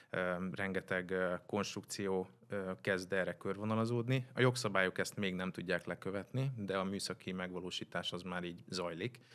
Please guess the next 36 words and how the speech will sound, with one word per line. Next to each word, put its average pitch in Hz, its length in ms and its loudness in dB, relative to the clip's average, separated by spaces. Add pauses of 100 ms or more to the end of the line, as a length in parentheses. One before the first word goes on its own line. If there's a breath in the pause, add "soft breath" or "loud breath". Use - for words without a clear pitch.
(320 loud breath)
Ö, 92 80 -4 (280)
tehát - 260 -4
gyakorlatilag 101 640 2
a 95 60 4
rendszerhasználat, 92 960 0
hogy - 140 -10
hogyan 95 200 0
használom 95 340 -2
a 92 80 -2
villamos 90 420 -4
energiahálózatot, 90 1040 -4
az 87 100 -6
egy 90 120 -2
relatív 90 460 -2
kötött 87 420 -4
dolog, 107 280 -2
és, 95 260 -2
ö, 95 140 0
sok, - 340 -6
ö, 92 120 -2 (440 loud breath)
szabályozási 95 960 0
környezeti 92 480 0
tényezőtől 92 720 -4
függ. 120 320 -2 (420 loud breath)
Tehát, 95 460 4
ö, 101 240 6 (400 soft breath)
nagyon 110 320 6
nehéz 104 360 4
azt 98 440 0
megszabni, 104 600 2
hogyha 113 320 -2
mondjuk 104 480 0
egymás 117 320 2
mellett 101 280 2
lakunk 98 380 -2
hárman, 92 640 0